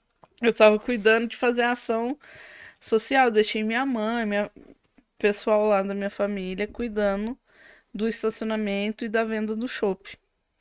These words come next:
Eu vendi seis copos de chopp.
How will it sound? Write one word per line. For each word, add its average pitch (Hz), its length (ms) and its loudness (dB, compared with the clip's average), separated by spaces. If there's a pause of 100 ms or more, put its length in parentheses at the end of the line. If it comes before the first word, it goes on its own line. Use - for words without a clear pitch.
(580)
Eu 196 160 -2
vendi 214 920 -4 (360)
seis - 360 -4
copos - 500 -12 (340)
de 190 100 -14
chopp. - 260 -12